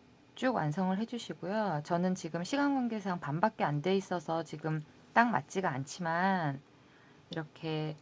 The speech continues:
해서 완성이 됐다고 하시면, 요까지 완성이 되셨어요. 그럼 이제 빼뜨기로 마무리를 해주셔야겠죠. 그 빼뜨기로 마무리를 남았던 첫 번째 코에, 반대 일항뜨기에서 남았던 첫 번째 코에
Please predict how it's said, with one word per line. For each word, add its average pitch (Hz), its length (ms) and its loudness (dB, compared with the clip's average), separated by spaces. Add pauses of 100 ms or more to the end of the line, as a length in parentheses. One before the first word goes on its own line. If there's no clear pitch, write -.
(160)
해서 233 220 2
완성이 190 380 2
됐다고 165 420 0
하시면, 180 560 0 (200)
요까지 262 320 4
완성이 202 400 2
되셨어요. 147 720 -2
그럼 226 240 4
이제 220 440 0 (320)
빼뜨기로 302 480 2
마무리를 220 500 4
해주셔야겠죠. 170 1040 2 (320)
그 254 160 0
빼뜨기로 262 600 2
마무리를 175 920 4 (720)
남았던 226 520 10
첫 262 160 0
번째 254 360 2
코에, 139 340 -4 (640)
반대 196 460 6
일항뜨기에서 180 1040 2
남았던 165 420 0
첫 214 160 -6
번째 196 340 -4
코에 247 500 0